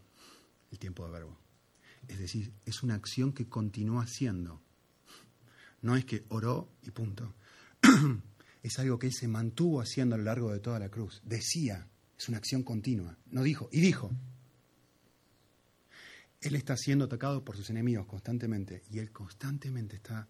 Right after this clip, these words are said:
repitiendo el mismo concepto, "Señor, quiero interceder por ellos, perdónalos. No tienen ni idea de lo que están haciendo." Y la gente echaba suertes en sus vestidos.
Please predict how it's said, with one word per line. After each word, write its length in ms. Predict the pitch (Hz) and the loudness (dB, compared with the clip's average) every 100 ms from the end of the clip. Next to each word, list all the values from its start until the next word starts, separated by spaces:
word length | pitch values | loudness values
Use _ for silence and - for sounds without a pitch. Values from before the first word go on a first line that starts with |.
| - | -14
repitiendo 760 | 107 101 101 127 127 120 120 - | -12 -10 -4 0 0 0 -4 -8
el 80 | 104 | -8
mismo 180 | 107 101 | -6 -8
concepto, 400 | 101 - 98 101 | -10 -12 -14 -14
"Señor, 260 | 110 104 | -10 -10
quiero 160 | 101 104 | -6 -8
interceder 400 | 101 92 98 90 | -6 -10 -12 -12
por 140 | 107 | -12
ellos, 180 | 98 - 127 | -14 -14 -14
perdónalos. 680 | 104 107 107 104 92 - - - - 127 - - - | -12 -10 -10 -12 -14 -20 -20 -20 -16 -16 -14 -16 -8
No 100 | 113 | -8
tienen 240 | - 101 | -6 -4
ni 80 | 98 | -4
idea 140 | 92 | -4
de 40 | 90 | -6
lo 60 | |
que 60 | 90 | -10
están 160 | - 98 | -14 -14
haciendo." 360 | - 90 92 - _ - - | -12 -12 -14 -18 _ -20 -10
Y 60 | 107 | -8
la 100 | 92 | -6
gente 300 | - 113 107 | -2 -2 -2
echaba 420 | - 98 92 90 - _ _ _ _ _ - | -6 -6 -6 -8 -14 _ _ _ _ _ -18
suertes 340 | - 98 - | -10 -10 -8
en 80 | 85 | -12
sus 160 | 92 90 | -10 -10
vestidos. 480 | 90 98 87 - | -10 -12 -14 -16